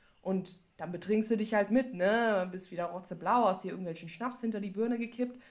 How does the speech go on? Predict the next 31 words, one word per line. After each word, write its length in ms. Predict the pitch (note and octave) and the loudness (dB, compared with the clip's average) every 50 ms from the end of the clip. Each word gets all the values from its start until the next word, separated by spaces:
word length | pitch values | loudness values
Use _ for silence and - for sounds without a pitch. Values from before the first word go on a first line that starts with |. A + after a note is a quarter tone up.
| - - _ _ _ _ | -20 -20 _ _ _ _
Und 140 | - - F#3 | -10 -6 0
heute 240 | G3 G3+ G#3+ A3+ B3 | 4 4 4 6 4
ist 120 | A#3 G3+ | 2 0
es 100 | F#3+ F#3+ | -2 -2
halt 220 | G#3 G3+ F#3 F3+ - | 0 2 2 2 0
echt 240 | F3+ G#3+ - - G3+ | -4 -6 -6 -6 -6
mittlerweile 480 | F#3+ F#3 F#3 F3+ F3+ F3+ F3 F3 F3 | -2 0 0 2 2 2 0 0 -4
so, 280 | E3+ F3 F3+ G#3 B3 C#4 | -4 -2 -2 0 2 2
dass 180 | A#3+ A3 F#3+ F3+ | 2 0 -2 -4
ich 80 | F3+ | -8
durch 160 | - F3 E3 - | -12 -14 -14 -12
den 120 | D#3 D#3+ | -14 -14
Sport 280 | - - E3 E3 E3+ F#3 | -12 -4 -2 0 0 0
dann 140 | F3+ F#3 | -2 -4
halt 120 | F#3 F3 - | -4 -6 -6
auch 100 | - E3 | -8 -8
sage, 260 | - E3+ E3 E3 E3+ | -6 -6 -6 -6 -4
„Nee, 540 | E3 E3 E3+ F#3+ B3 D#4+ D#4+ B3+ - - - - _ _ | -4 -4 -2 0 0 0 -2 -2 -4 -8 -12 -18 _ _
also 500 | - F3+ F#3 F3+ F#3 F#3 F3+ F3+ F3 F3+ - - _ _ _ _ _ _ | -4 -4 -2 0 2 2 2 2 0 -2 -6 -14 _ _ _ _ _ _
hier, 280 | - F#3+ A#3 D4+ C4+ G3 | -2 0 2 4 4 4
ich 140 | F#3+ - | 2 0
bin 260 | - F3 E3+ E3 E3 E3 | -4 -10 -8 -8 -10 -12
Sportler, 560 | - - - F#3+ A3 - C#4 C#4+ D4 D4+ D4 | -6 0 2 2 4 4 4 4 4 4 4
ich 180 | A3+ - - - | 2 -2 -6 -4
arbeite 300 | - F3 F3+ E3+ E3 E3 | -2 0 0 0 -2 -4
grad 260 | - E3 E3 E3 - | -8 -8 -8 -8 -6
da 100 | E3+ E3+ | -6 -6
und 60 | E3+ E3 | -6 -8
da 80 | D#3+ | -10
drauf 260 | E3 - - D#3 D#3 - | -10 -10 -10 -12 -6 -2
hin, 340 | G#3 G#3+ B3 D4 E4 F4+ | 2 4 4 4 2 0